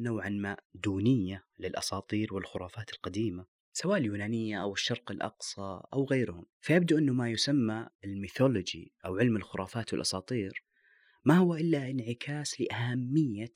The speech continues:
التفكير الوجودي عند الإنسان القديم، بغض النظر طبعًا عن النتيجة اللي وصل لها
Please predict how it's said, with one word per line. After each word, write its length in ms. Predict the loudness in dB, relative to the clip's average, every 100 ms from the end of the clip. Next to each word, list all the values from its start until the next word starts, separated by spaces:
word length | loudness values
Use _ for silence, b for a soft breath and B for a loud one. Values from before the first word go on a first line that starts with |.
| -12
التفكير 600 | -6 -4 -4 4 6 8
الوجودي 720 | 6 2 2 0 -2 -6 -14 -18 _ 2
عند 200 | 4 4
الإنسان 360 | 2 -2 -4
القديم، 400 | -4 -4 -6 -8 -10 _ -2
بغض 260 | 0 0 -2
النظر 300 | 0 0 0
طبعًا 420 | -6 -8 -8 -8
عن 140 | -8
النتيجة 380 | -6 -4 -2 -2
اللي 120 | -2
وصل 300 | -2 -2 -2
لها 300 | -6 -10 -20